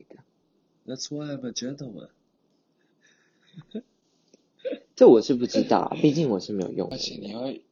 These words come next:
Speaker 2: 经-，你会有经历一段美满的关系。对。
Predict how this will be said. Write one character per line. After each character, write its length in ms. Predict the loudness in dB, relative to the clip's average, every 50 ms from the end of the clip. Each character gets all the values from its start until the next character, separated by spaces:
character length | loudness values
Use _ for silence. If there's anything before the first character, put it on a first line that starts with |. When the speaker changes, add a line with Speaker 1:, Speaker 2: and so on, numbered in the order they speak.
| _ _
Speaker 2:
经-， 220 | -12 -12 -12 -14 -16 _
你 160 | -16 -14 -12
会 260 | -8 -6 -6 -6 -6
有 60 | -6 -6
经 260 | -8 -10 -10 -12 -12 -14
历 200 | -14 -14 -16 -16 _ _
一 80 | -14 -10
段 180 | -10 -10 -10 -10
美 120 | -14 -20 -18 -18
满 120 | -18 -18 -18
的 40 | _
关 180 | _ -18 -18 -18
系。 200 | -18 -18 -20 -20 _ _ _ _ _ _ _
对。 280 | -20 -20 -20 -20 -20